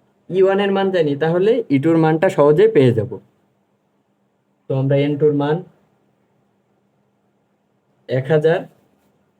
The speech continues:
এন ওয়ানের মান চারশো, ই টুর মান আমাদের বের করতে হবে, ই ওয়ানের মান পাঁচশো বিশ, এগুলো দেওয়া আছে। ই টু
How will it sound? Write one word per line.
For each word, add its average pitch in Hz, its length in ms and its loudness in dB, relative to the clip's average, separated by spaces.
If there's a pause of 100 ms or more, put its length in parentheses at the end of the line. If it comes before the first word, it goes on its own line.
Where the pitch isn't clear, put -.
(640)
এন 135 120 0
ওয়ানের 135 320 0
মান 131 160 -4 (460)
চারশো, 139 400 -4 (1800)
ই - 80 0
টুর 165 200 2
মান 156 180 2
আমাদের 147 280 0
বের 139 180 -2
করতে 156 280 -2
হবে, 165 180 -2 (1120)
ই - 80 -2
ওয়ানের 160 380 0
মান 240 120 -4 (880)
পাঁচশো 156 280 0 (100)
বিশ, 113 140 -2 (160)
এগুলো 165 200 -6 (100)
দেওয়া 143 180 0 (100)
আছে। - 180 -18 (4000)
ই 180 160 -2
টু 226 80 2